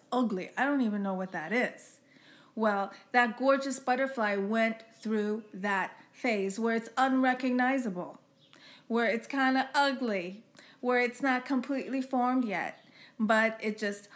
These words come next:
hung tight, it worked through that phase, and then it came out in its glorious version.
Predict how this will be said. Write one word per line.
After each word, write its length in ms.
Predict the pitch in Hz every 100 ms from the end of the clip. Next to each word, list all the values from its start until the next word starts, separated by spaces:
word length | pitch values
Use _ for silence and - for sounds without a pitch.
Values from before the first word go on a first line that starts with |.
| -
hung 300 | 190 208 277
tight, 460 | 277 240 226 220 - - _
it 60 | 190
worked 320 | 185 202 202
through 120 | 262
that 280 | 247 233 -
phase, 420 | 226 202 202 202 - -
and 120 | 190 202
then 140 | 196
it 100 | 190
came 280 | - 220 214
out 260 | 190 190
in 160 | - 190
its 180 | 180 185
glorious 800 | 175 185 190 190 190 185 180 -
version. 720 | 185 175 180 175 - - -